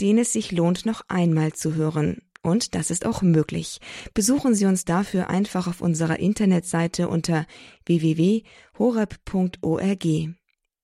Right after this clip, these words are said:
In der Mediathek in der Rubrik Kurs Null kann die heutige Sendung in Kürze als Podcast heruntergeladen und nachgehört werden. Auch als C-D-Mitschnitt ist diese Sendung zu beziehen.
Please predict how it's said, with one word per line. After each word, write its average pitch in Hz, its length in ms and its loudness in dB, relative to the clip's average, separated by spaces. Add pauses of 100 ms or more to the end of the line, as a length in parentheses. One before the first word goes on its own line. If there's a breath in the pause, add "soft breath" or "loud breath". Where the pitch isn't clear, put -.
(120)
In 196 100 4
der 196 120 6
Mediathek 202 680 0
in 190 120 -2
der 185 100 0
Rubrik 175 500 -4
Kurs 170 300 -4
Null 196 240 2 (320 loud breath)
kann 240 160 0
die 214 100 0
heutige 196 380 0
Sendung 175 380 2
in 185 180 -2
Kürze - 340 -4
als 185 200 -4
Podcast - 580 -4
heruntergeladen 180 760 0
und 220 300 -6
nachgehört 156 600 -4
werden. 156 340 -4 (1040 loud breath)
Auch 170 260 0
als 160 320 -4
C-D-Mitschnitt 202 920 0
ist - 280 -4
diese 175 160 0
Sendung 180 320 2
zu - 140 -6
beziehen. 220 560 0